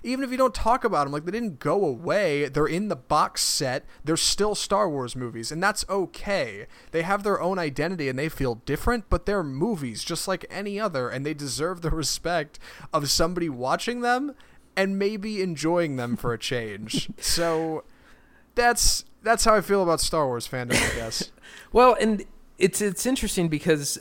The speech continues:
Speaker 2: I, I read a really interesting article that, you know, Disney per-, this was a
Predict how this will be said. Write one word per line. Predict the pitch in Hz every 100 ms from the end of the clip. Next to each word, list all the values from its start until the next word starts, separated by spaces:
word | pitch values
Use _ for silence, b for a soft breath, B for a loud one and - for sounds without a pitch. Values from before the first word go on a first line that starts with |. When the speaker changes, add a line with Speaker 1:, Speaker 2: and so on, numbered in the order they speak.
| 151
Speaker 2:
I, | 156
I | 156
read | 165 143
a |
really | 147 214 202
interesting | 175 151 - 127
article | 113 123 120 - 101 98
that, | 104 98 - - _ _
you | 147
know, | 120 113
Disney | 180 208 196
per-, | - 160 - - - -
this | 165 202
was | 170 143
a | - 107